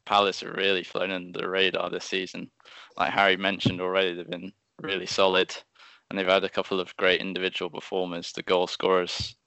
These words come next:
Milivojevic and Jordan Ayew, they've been brilliant this season, where Zaha has been not so great, but he's,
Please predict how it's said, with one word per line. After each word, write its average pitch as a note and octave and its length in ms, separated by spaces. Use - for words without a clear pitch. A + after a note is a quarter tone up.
Milivojevic F2+ 800
and F2 160
Jordan F2+ 320
Ayew, F2+ 340
they've F2+ 220
been E2+ 160
brilliant E2+ 320
this - 100
season, - 460
where F#2 140
Zaha F2+ 480
has F2 160
been F#2+ 160
not F#2 220
so F#2+ 160
great, F2+ 280
but E2 80
he's, - 240